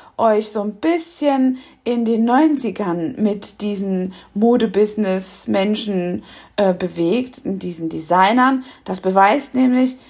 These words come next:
dass ihr euch in der Geschichte ein wenig auskennt und eben zugleich wisst, was vor einigen Jahren schon gängig war. Mein Lieblingsdesigner ist immer Jill Sander. Ich liebe Jill Sander und Dior.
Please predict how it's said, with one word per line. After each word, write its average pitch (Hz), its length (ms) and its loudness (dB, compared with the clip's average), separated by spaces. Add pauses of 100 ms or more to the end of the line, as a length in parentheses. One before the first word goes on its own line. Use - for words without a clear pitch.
(140)
dass 165 160 -8
ihr - 100 -2
euch 170 160 -4
in 175 80 -6
der 160 140 -4
Geschichte - 560 -2
ein - 240 -6
wenig 233 500 2
auskennt 190 480 0 (300)
und 233 400 2
eben 185 420 -2
zugleich 220 600 -2 (100)
wisst, 233 420 0
was 175 380 -4 (240)
vor - 340 -2
einigen 185 480 -2
Jahren 190 460 -2 (200)
schon 240 640 0 (120)
gängig 156 440 -2
war. 80 280 -6 (440)
Mein 190 520 2
Lieblingsdesigner 185 960 -6
ist - 180 -14
immer 311 300 -2
Jill 330 340 2
Sander. 294 520 0 (280)
Ich 208 260 -6
liebe 269 360 4
Jill 233 340 0
Sander 202 480 0
und 262 380 0
Dior. 180 720 -4